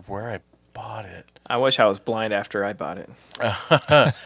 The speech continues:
Speaker 1: Uh, and I bought it because I saw Kevin Tenney's name on the box and I saw Gabe Bartalos' name on the box. And I'm like, "Oh, it's a great combination." So, um,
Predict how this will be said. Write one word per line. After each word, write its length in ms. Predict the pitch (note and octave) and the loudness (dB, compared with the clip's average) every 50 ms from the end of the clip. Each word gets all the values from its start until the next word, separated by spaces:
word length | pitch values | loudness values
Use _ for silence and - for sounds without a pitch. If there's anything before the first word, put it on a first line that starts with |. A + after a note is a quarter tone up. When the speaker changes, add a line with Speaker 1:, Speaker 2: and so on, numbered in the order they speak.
| D#4 D#4+ D4 - - - | -4 -4 -4 -6 -8 -8
Speaker 1:
Uh, 380 | D#4+ D#4+ - - C3 C3 B2+ - | -6 -4 0 4 4 4 6 6
and 160 | - C3 C3+ C#3 | 4 4 6 6
I 80 | C#3 | 4
bought 360 | C3 A2+ B2 C3+ D3+ F3+ F#3+ | 4 4 4 6 6 6 6
it 100 | F3 C3 | 4 2
because 240 | A#2 A2+ A#2+ A#2+ A2 | 0 -4 -6 -4 -4
I 80 | A#2 A2+ | -2 -4
saw 220 | - - A#2+ A2+ | 0 0 0 0
Kevin 300 | G#2+ - C3 B2 B2 A#2 | 0 -2 -4 -4 -4 -6
Tenney's 380 | A2 - C3 D3+ E3 E3 D#3+ D#3 | -6 -6 -6 -6 -6 -6 -8 -6
name 220 | D#3+ D#3+ D#3+ D#3+ | -6 -6 -4 -4
on 100 | D#3 D#3 | -4 -4
the 60 | D#3 | -4
box 340 | D3+ D#3 D#3 D#3 D#3 D3+ - | -4 -2 -2 -2 -2 -6 -8
and 180 | - - C#3 B2+ | -10 -10 -8 -8
I 120 | B2 B2+ | -8 -8
saw 720 | B2 - - C3+ B2+ B2+ B2 B2 B2 B2 A#2+ A#2+ A#2+ A#2+ - | -8 -8 -6 -4 -2 -2 -2 0 0 0 0 0 -2 -4 -6
Gabe 260 | A#2+ A#2+ B2+ B2 B2 | -8 -8 -8 -8 -4
Bartalos' 800 | - B2+ A#2 A2+ - C3+ C3+ C3 B2 A2+ - - G#2+ G#2 G#2 - | -4 -4 -4 -4 -6 -6 -6 -6 -6 -6 -8 -12 -12 -14 -14 -12
name 240 | A2 G#2 G2+ G2 G2 | -10 -8 -8 -6 -8
on 80 | G2 | -10
the 80 | F#2+ F#2 | -10 -8
box. 360 | F#2+ G2+ G2+ F#2+ F#2+ - - | -8 -6 -6 -6 -8 -10 -12
And 80 | - A2 | -14 -12
I'm 80 | G#2 | -10
like, 180 | G2+ G2 G2 - | -8 -8 -6 -2
"Oh, 260 | - A#3+ A3 C#3 - - _ _ _ _ _ _ _ _ _ _ _ _ _ _ _ | 0 0 0 -2 -4 -8 _ _ _ _ _ _ _ _ _ _ _ _ _ _ _
it's 100 | - - | -20 -12
a 20 | |
great 200 | - C3+ C3 A#2 | -4 -2 -2 -2
combination." 720 | - B2 B2 A#2+ A#2+ A#2+ B2+ D3+ E3+ D3+ - - G#2 G2+ G2+ | 0 -2 -2 -2 0 -2 -4 -6 -6 -8 -10 -12 -12 -16 -14
So, 400 | - - - G#2+ G2+ G2+ G2 G#2 _ _ _ _ _ _ - _ _ _ _ _ | -12 -12 -10 -10 -12 -12 -14 -16 _ _ _ _ _ _ -20 _ _ _ _ _
um, 520 | - A2 G2+ G2+ G2 G2+ G#2 G#2 G#2+ A2+ | -12 -10 -10 -8 -10 -10 -12 -14 -16 -18